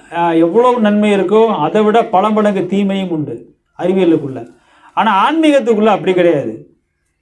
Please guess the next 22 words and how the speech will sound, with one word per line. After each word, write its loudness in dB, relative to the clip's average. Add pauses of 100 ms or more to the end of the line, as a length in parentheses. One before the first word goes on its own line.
(320)
ஆன்மீகத்துக்குள்ள 2 (520)
எந்த 2
விதமான 0 (180)
சைடு 2
எஃபெக்ட் -2
கிடையவே 0
கிடையாது, -6 (460)
எந்த 0
விதமான 0
தீமையும் -2
கிடையாது. 0
அதுல, -12 (840)
அதுல -4
முழுக்க 0
முழுக்க 0
ஆன்மீகம் -2
என்பது 0
நன்மைக்காக 0
மட்டுமே, -4
அது -6 (920)
மனிதனுக்காகவே 2
உருவாக்கப்பட்டது. -2